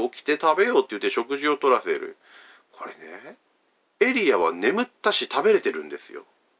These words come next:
それはね、まるで神様がエリアに教えているかのようじゃないですか。「エリアよ、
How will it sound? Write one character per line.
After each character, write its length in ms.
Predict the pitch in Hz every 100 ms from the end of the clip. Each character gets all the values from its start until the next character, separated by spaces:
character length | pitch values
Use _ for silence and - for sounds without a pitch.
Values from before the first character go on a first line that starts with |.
| _ _ _ _ _ _ _ _ _ _ _ _
そ 200 | - 147
れ 120 | 160 180
は 160 | 185
ね、 300 | 180 202 330 - _ _ _ _ _ _
ま 160 | 123 147
る 80 | 185
で 100 | 196
神 280 | 226 226 202
様 240 | 165 139
が 80 | 110
エ 100 | 170
リ 120 | 196
ア 40 | 135
に 60 | 110
教 180 | - 247
え 60 | 302
て 140 | 339
い 20 |
る 80 | 359
か 140 | 339
の 80 | 165
よ 80 | 139
う 60 | 127
じ 60 |
ゃ 40 | 101
な 140 | 95
い 60 | 85
で 100 | 80
す 120 | -
か。 160 | 76 - _ - - - _
「エ 180 | 123 165
リ 200 | 170 147
ア 60 | 123
よ、 280 | 120 117